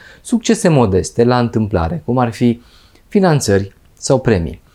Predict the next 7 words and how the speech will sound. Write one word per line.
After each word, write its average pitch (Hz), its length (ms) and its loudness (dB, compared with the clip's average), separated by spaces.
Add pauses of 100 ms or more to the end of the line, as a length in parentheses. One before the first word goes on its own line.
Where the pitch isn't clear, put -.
(160)
Rezultatele 170 580 4
au 165 100 4
arătat 123 380 0
că 117 160 2
aceste 117 380 0
succese 120 720 -2
timpurii 104 680 0